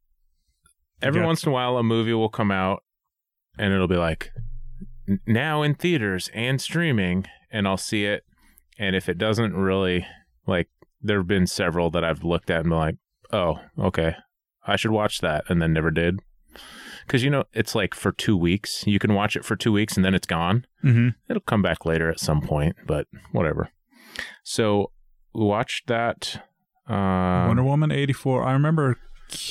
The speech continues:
Speaker 2: what was the, King Kong was on there? King Kong versus Godzilla.
Speaker 1: Godzilla versus King Kong. Also watched that one. And then, uh, very recently watched the new Mortal Kombat movie.
Speaker 2: Oh, that's on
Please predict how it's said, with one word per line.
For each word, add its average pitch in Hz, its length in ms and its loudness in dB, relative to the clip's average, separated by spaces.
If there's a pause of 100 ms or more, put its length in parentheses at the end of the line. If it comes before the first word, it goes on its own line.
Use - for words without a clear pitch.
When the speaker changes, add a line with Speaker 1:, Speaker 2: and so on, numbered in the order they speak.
(460)
Speaker 2:
what 156 120 2
was 160 220 0
the, 131 160 0
King 143 240 0
Kong 139 360 0
was 160 160 2
on 165 200 2
there? 170 180 2
King 147 220 0
Kong 147 280 2
versus 143 280 0
Godzilla. 147 460 0
Speaker 1:
Godzilla 117 420 2
versus 139 240 -2
King 160 200 0
Kong. 107 380 0
Also 95 240 0
watched 135 380 -2
that 82 240 0
one. 87 240 2 (560)
And 98 260 4
then, 98 320 2 (280)
uh, 95 400 0 (100)
very 101 260 0
recently 107 460 0
watched 95 480 -2
the 95 240 2
new 104 480 4
Mortal 107 260 2
Kombat 78 520 0
movie. 82 360 0 (400)
Speaker 2:
Oh, 190 240 2
that's 117 220 0
on 180 400 2